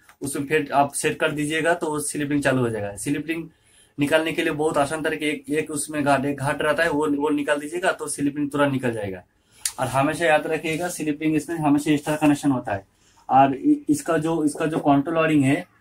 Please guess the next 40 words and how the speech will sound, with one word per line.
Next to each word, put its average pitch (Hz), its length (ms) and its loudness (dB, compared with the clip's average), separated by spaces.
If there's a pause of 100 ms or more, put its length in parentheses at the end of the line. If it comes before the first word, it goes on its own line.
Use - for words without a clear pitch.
(160)
इसका 151 200 -2
जो 151 120 0
control 147 380 0
wiring 151 300 4
है 151 240 2 (380)
उसको 139 220 -4
हम 147 120 4
बात 143 360 6
स्टेप 143 560 -2
थ्री 151 180 2
में 151 140 2
दिखाएगा। 117 440 0 (360)
इसमें 151 220 -2
control 151 320 2
वायरिंग 160 200 0
क्या 151 140 6
होता 147 220 2
है 160 60 -2
थोड़ा 147 220 0
basic 139 340 -6
बता 143 220 0
देता 139 220 -2
हूँ। 180 120 2 (600)
इसका 151 260 4
जो 170 120 6
एसीबी 165 400 6
है, 143 200 6
जब 151 240 4
हम 156 260 4 (400)
एसीबी 160 340 2
जब 156 240 0
hold 151 160 6
होगा 143 380 6 (320)
तब 143 160 2
एक 165 140 2
supply 160 420 2
जाएगा 160 420 6 (240)
इसमें 139 400 0 (460)
एलआरएस 139 400 2
में, 101 160 -8